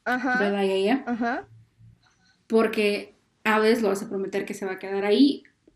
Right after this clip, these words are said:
Speaker 2: y te, te, y recuerdas que tenía como que un poco apenada con Bella, pero dice, "No lo puedo perder".
Speaker 1: Claro. Ajá.
Speaker 2: Y claro,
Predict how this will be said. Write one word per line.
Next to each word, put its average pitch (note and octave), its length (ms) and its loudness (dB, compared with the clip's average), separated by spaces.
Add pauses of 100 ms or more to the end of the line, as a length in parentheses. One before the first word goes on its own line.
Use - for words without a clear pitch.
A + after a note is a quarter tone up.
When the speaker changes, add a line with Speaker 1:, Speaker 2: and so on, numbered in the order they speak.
(160)
Speaker 2:
y A3+ 640 0
te, G3 120 -2
te, G3 240 -4
y G#3+ 60 0
recuerdas G3+ 420 0
que G3 80 -8
tenía F#3+ 280 -4
como G3 200 -2
que F#3+ 80 -6
un F#3 60 -8
poco G3 220 -4
apenada G3 460 -2
con F#3 160 -6
Bella, F#3+ 280 -4
pero F3+ 160 -6
dice, F3+ 280 -8
"No F#3 140 -2
lo F#3+ 160 -6
puedo G#3 240 0
perder". G#3 540 -4
Speaker 1:
Claro. G#3 480 -4 (380)
Ajá. A#3+ 440 -4 (1000)
Speaker 2:
Y A#3 180 0
claro, A3+ 500 4